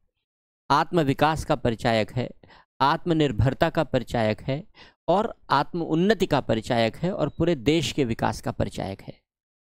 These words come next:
तो एक तरीके से ये आत्मनिर्भरता और स्वविकास, आत्मोन्नति जिसकी बात गांधी जी ने की थी, गांधी जी ने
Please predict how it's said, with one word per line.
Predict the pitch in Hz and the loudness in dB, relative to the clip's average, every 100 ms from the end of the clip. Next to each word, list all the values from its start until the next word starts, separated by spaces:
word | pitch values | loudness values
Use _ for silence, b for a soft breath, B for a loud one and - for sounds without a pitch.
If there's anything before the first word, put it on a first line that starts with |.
| _ _ _ _ _ - | _ _ _ _ _ -2
तो | 262 262 - - _ _ _ - | 0 0 -6 -20 _ _ _ 0
एक | 254 - | 0 2
तरीके | 208 185 185 226 | 2 2 0 0
से | - 185 226 - - _ _ _ - | 2 0 0 -8 -20 _ _ _ 0
ये | 202 | 2
आत्मनिर्भरता | - 147 185 185 165 151 113 139 - 190 - _ _ _ - | 4 2 2 2 0 2 2 0 2 -2 -4 _ _ _ -6
और | 147 | -4
स्वविकास, | 131 - 202 151 - 113 98 - - b b _ 143 | -2 0 2 2 2 0 -2 -10 -16 b b _ 0
आत्मोन्नति | 151 170 165 175 202 202 101 - _ _ _ - | 0 2 0 4 2 2 -6 -8 _ _ _ -6
जिसकी | 120 139 185 | -2 -2 -2
बात | 135 147 | 2 0
गांधी | 143 127 117 113 | 0 0 0 -2
जी | 117 | -2
ने | 104 | -4
की | 107 | -4
थी, | 107 110 110 - | -8 -8 -12 -8
गांधी | 110 120 135 | -2 0 2
जी | 135 | 0
ने | 151 | 0